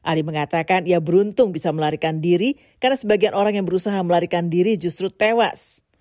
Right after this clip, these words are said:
Ia juga mengingatkan orang-orang tentang sindikat berbahaya ini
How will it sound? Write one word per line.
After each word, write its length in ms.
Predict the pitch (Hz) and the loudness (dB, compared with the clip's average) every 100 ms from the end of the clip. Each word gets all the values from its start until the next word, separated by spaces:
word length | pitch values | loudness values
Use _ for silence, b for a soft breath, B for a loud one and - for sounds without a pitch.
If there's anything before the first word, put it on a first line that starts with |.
| _ _ _ - | _ _ _ -2
Ia 160 | 170 | -2
juga 160 | 147 175 | 0 0
mengingatkan 540 | 160 160 165 165 170 165 | 0 -2 -4 -2 -2 -2
orang-orang 500 | 160 151 175 180 175 | -2 0 0 0 -2
tentang 220 | 156 156 | -6 -6
sindikat 560 | 180 175 208 170 135 | -4 -4 -2 -2 -2
berbahaya 480 | 160 156 151 151 160 | -4 -2 -2 -2 -2
ini 340 | 226 240 233 | -2 0 -2